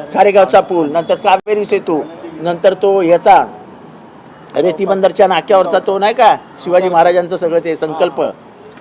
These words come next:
वाह, कलवा, वाह, कलवा. त्यांनी भाव वाढवला.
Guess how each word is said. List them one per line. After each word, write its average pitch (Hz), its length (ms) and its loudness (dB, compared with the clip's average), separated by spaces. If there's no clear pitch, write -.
वाह, 262 200 4
कलवा, 170 300 2
वाह, 147 200 4
कलवा. 170 320 2
त्यांनी 156 280 -2
भाव 214 240 6
वाढवला. 214 520 6